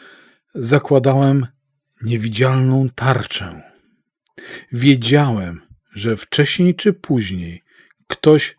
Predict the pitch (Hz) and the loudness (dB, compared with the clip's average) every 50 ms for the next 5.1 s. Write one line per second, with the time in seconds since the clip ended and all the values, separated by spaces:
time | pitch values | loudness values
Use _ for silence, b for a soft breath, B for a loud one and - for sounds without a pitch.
0 | _ - - - - - 143 135 123 - - 127 - - 190 190 180 156 139 139 | _ -12 -12 -8 -4 0 0 0 0 0 -4 -6 -2 -2 2 2 2 2 2 0
1 | 135 123 - - - - - 147 127 117 107 95 92 101 127 123 - - - 76 | 0 -2 -4 -8 -10 -4 -2 -2 -2 0 -4 -6 -6 -6 -8 -6 -8 -10 -12 -14
2 | - - - b b b b b b b b b b - 120 123 127 123 120 131 | -16 -20 -20 b b b b b b b b b b -4 2 2 2 4 4 2
3 | 120 - - 143 135 135 156 165 180 165 131 113 113 107 107 110 110 107 101 - | 0 2 2 4 6 6 6 6 4 2 2 0 -2 -2 0 0 -2 -2 -4 -8
4 | _ - 160 143 143 143 143 143 143 127 - - - - 120 98 - - - 98 | _ -2 0 0 2 2 2 2 0 0 -2 -6 -8 -8 -8 -8 -8 -8 -10 -10
5 | 90 - | -12 -16